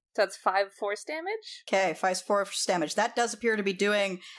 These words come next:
Speaker 2: a bit more than the weapons. You can see bits of the statue shattering off as the Eldritch Blast hits it.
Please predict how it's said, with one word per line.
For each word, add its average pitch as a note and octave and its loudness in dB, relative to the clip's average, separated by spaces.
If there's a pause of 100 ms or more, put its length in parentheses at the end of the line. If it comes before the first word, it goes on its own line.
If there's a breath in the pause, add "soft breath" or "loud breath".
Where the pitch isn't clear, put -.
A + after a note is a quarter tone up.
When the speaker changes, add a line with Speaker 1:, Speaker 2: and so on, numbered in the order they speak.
(140 loud breath)
Speaker 2:
a F#3+ 2
bit A#3 0
more A3 2
than G#3+ 2
the G3 4
weapons. F#3+ 0
You F#3+ -2
can F#3 0
see G3+ 4
bits G3 0
of F#3+ 0
the F#3 2
statue F#3+ 0
shattering F#3+ 2
off F3+ 2
as F#3 -6
the E3+ -4
Eldritch E3+ 0
Blast E3+ 0
hits E3+ -2
it. - -2